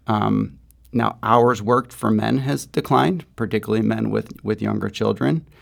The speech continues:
Um, and so there is some offsetting that we, we can see taking place in the household, which in many cases is ideal and what you need to see when outside sources are not being provided. So households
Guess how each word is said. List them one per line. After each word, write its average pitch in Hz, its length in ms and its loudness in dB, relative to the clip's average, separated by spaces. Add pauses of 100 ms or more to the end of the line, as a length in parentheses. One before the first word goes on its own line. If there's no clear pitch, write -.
(420)
Um, 110 300 0
and 110 140 -2
so 117 160 4
there 117 220 4
is 131 120 0
some 117 200 2
offsetting 110 600 0
that 110 160 0
we, 104 300 -4
we 113 80 -2
can 110 160 -2
see 107 180 -4
taking 107 320 -4
place 107 300 -6
in 107 80 -2
the 104 60 -2
household, 107 460 -2
which - 260 -8 (200)
in 110 160 -2
many 113 220 -2
cases 110 480 -6
is 104 180 -6
ideal 110 520 -4
and 117 120 0
what - 140 -4
you 110 140 -4
need 113 260 -4
to 107 80 -6
see 110 380 -6 (120)
when 110 460 -4 (100)
outside 117 420 -4
sources 104 380 -8
are 101 80 -6
not 95 220 -6
being 95 180 -8
provided. - 540 -10
So 110 280 0 (480)
households 160 500 -2